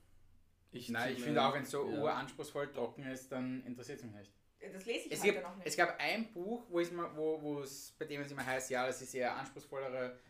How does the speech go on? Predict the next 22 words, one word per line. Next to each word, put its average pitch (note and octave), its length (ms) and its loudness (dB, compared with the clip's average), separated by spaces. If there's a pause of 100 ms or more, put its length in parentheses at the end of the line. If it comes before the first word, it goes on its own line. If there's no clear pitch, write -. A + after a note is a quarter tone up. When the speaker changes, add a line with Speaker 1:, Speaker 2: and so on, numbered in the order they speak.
(120)
Speaker 2:
Literatur, C#3 800 0 (340)
das C3+ 140 2
ich C#3+ 180 -4
gelesen B2+ 460 -2
hab. C#3+ 140 2
Okay, C#3 220 2
ich B2+ 60 0
muss B2 140 -2
auch A#2 120 2
dazu C3 140 -10
sagen, A#2+ 220 -4
ich A#2 100 -4
hab's - 340 -6
nur A#2+ 140 -2
zu A#2 120 -10
drei A2 160 -4
Viertel G3 340 -4
gelesen, D3+ 360 -6
aber B2+ 100 0
ich C3 80 -6
hab's B2 180 -2
recht A#2 220 0